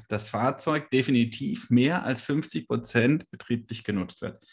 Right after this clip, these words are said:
Ähm, das weiß jetzt ich, ja, und, und meine Zuhörer, aber natürlich in, in den Fällen das Finanzamt nicht. Ähm, und da kam dann die Frage auf, was tun? <laughs>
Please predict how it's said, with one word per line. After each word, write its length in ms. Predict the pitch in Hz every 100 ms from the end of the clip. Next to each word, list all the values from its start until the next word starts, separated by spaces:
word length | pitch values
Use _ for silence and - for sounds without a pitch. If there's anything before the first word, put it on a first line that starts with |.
| - - - -
Ähm, 300 | 104 107 -
das 180 | 104 -
weiß 240 | 107 117
jetzt 180 | 95 -
ich, 300 | 165 254 -
ja, 260 | 110 143
und, 220 | 170 120 123
und 280 | 120 120
meine 300 | 120 110 117
Zuhörer, 720 | 113 143 185 196 208 226 - -
aber 220 | 123 143
natürlich 540 | 135 - 139 160 -
in, 160 | 135 120
in 160 | 131
den 260 | 120 123 165
Fällen 400 | - 123 127 135
das 160 | 117 -
Finanzamt 800 | 107 104 123 - 98 92 - _ _
nicht. 480 | 92 95 90 - - - - - -
Ähm, 200 | 104 110
und 160 | 117 110
da 160 | 110 143
kam 400 | - 139 147 139
dann 220 | 135 135
die 80 | 135
Frage 440 | 117 120 131 131
auf, 340 | 107 110 110 -
was 240 | 117 -
tun? 480 | - 147 123 101 - _ _ - - - - _ _
<laughs> 340 | - - 113